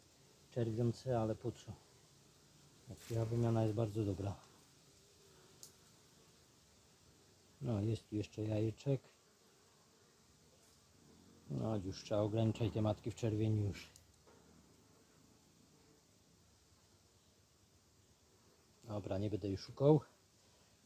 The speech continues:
Nie ma sensu. Szkoda czasu. Za dużo byli do przeglądnięcia.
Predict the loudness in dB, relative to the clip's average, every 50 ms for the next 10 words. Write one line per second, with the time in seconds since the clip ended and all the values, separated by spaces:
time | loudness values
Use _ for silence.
0 | _ _ _ -4 -2 0 0 0 -2 -4 -6 -4 -2 -2 -2 0 2 4 6 6
1 | 6 4 2 -4 -16 -20 -20 -20 -20 -20 -20 -20 -20 -20 -20 -20 -20 -20 -20 -20
2 | -20 -20 -20 -20 -20 -20 -20 -20 -20 _ -20 -20 -20 -20 -20 -20 -20 -20 -20 -20
3 | -20 -20 -20 -20 -20 -20 _ _ _ _ -20 -20 _ -20 -20 -20 -12 -8 -6 -4
4 | -4 -4 -4 -2 -2 -4 -4 -2 -2 -2 -2 -2 -2 -6 -12 -20 -20 -20 -20 -20
5 | -20 -16 -6 -6 -4 -4 -4 -4 -4 -4 -4 -4 -4 -4 -4 -4 -4 -6 -6 -8
6 | -6 -4 -2 0 0 2 2 0 -2 -2 0 2 2 2